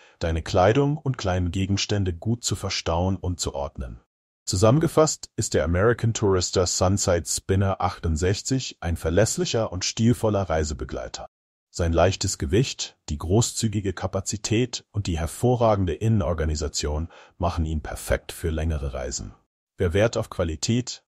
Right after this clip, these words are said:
Design und Funktionalität legt, wird mit diesem Koffer definitiv zufrieden sein. In unserem American Tourister Sunside Spinner achtundsechzig Test hat dieser Koffer auf ganzer Linie überzeugt.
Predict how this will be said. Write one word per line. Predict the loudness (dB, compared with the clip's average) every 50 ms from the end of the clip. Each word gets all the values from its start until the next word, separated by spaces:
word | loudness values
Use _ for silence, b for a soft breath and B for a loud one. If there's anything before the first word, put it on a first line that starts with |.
| _
Design | -2 0 4 4 4 4 4 4 2 2
und | 0 -2 -2
Funktionalität | 0 2 2 2 2 2 -2 0 0 0 -2 -4 -2 -2 -2 -2 0
legt, | 0 0 0 0 -2 _ -12 -14 b b b _ _ _
wird | -4 -2 0
mit | 0 0 2 4
diesem | 4 4 6 6 4 4 4
Koffer | 4 2 2 4 4 2 2 0 -4 _ _ _ _ 4
definitiv | 4 4 6 4 2 2 2 0 0 -2 -2 -2 -2 -2
zufrieden | -4 -4 -2 -2 -4 -2 -2 -4 -4
sein. | -4 -6 -6 -8 -10 -14 _ _ _ _ _ _ _
In | 0 0 2
unserem | 4 6 6 6 6 4 2 2 0
American | 0 0 2 4 4 4 2 2 4 2 2
Tourister | 2 4 2 4 4 2 2 0 -2 -2
Sunside | -2 2 2 4 4 4 4 2 2 2 0
Spinner | -2 -4 0 2 2 2 2 0 0 0
achtundsechzig | 0 -2 0 0 0 2 2 2 0 0 -4 -6 -8 -6 -6
Test | -2 2 2 2 2 0 -8 -10 -16 B B B B
hat | B -6 -4 0 2
dieser | 2 4 4 2 2
Koffer | 4 2 2 2 2 0 0 0
auf | 0 -4 -6 _
ganzer | 0 2 2 2 2 2 0
Linie | 2 2 2 2 2 2 0
überzeugt. | -2 -6 -8 -6 -6 -6 -6 -6 -8 -12 -12 _ -20 _